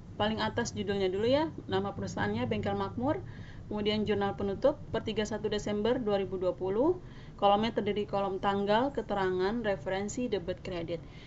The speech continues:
Di sini refer-, kolom referensinya masih kosong karena ini belum kita posting ke buku besar. Nanti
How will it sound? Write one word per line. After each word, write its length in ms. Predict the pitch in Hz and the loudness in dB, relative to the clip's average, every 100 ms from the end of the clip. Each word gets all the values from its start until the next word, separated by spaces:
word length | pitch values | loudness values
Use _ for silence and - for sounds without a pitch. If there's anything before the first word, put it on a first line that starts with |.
| - | -6
Di 80 | 247 | -2
sini 240 | 254 311 320 | 4 6 6
refer-, 320 | 269 254 247 | 4 4 4
kolom 320 | 240 247 254 | 8 10 10
referensinya 800 | 247 247 247 240 240 240 240 262 | 6 2 2 2 2 2 2 2
masih 240 | 254 247 226 | 2 0 0
kosong 720 | 208 - 202 202 247 320 - - | 0 2 4 4 2 0 -4 -10
karena 420 | 190 190 220 302 - - - - | -6 -2 2 2 0 -8 -14 -6
ini 240 | 226 269 277 | 0 2 4
belum 340 | 226 254 302 | 8 8 8
kita 300 | 269 240 240 | 4 2 2
posting 400 | 240 247 269 269 | 2 2 2 2
ke 80 | 240 | 2
buku 240 | 196 - | 0 -2
besar. 460 | 185 165 202 185 170 - - - | -4 -2 0 0 -2 -10 -14 -10
Nanti 560 | - 190 175 214 262 | 0 0 0 0 2